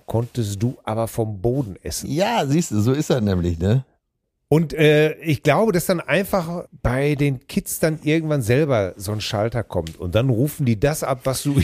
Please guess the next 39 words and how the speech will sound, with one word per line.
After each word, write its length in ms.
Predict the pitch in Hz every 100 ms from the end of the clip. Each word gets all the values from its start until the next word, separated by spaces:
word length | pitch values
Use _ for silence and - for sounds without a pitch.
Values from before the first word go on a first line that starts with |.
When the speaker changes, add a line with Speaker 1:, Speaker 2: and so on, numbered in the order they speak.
| -
Speaker 1:
<laughs> 100 | -
ihnen 400 | 226 - 214 170
erzählt 560 | 165 151 - 143 147 147
hast. 100 | 233
Speaker 2:
Ja, 80 | 247
Speaker 1:
Und 40 |
Speaker 2:
aber 100 | 175
dann 180 | 147 143
haben 80 | 190
sie 80 | 170
es 80 | 143
Speaker 1:
plötzlich 100 | 180
Speaker 2:
wenigstens 200 | 165 147
früh 160 | 196 185
gelernt 500 | 156 175 190 101 -
und 200 | 117 104
das, 340 | 120 - -
Speaker 1:
Ja. 180 | 127 170
Speaker 2:
äh, 100 | 254
lässt 220 | 120 139 -
sich 120 | 151
dann 140 | 147 135
leichter 640 | 139 165 - 135 131 127 - _ _ -
umsetzen, 680 | 175 170 110 92 - - 85
wenn 100 | 101
man's 240 | 104 104
schon 160 | 110 107
ein 80 |
bisschen 420 | 101 113 113 107 101 _ _ _
drin 240 | 113 127
hat, 220 | 107 85 -
mit 180 | 107 113
der 300 | 107 101 107
Mutter- 320 | 107 123 107
oder 180 | 104 98
Vatermilch 720 | - 113 104 101 95 - - -
eingesogen 540 | - 104 101 90 85 82
sozusagen. 500 | 80 - 82 80 80
Speaker 1:
Ja, 280 | 101 135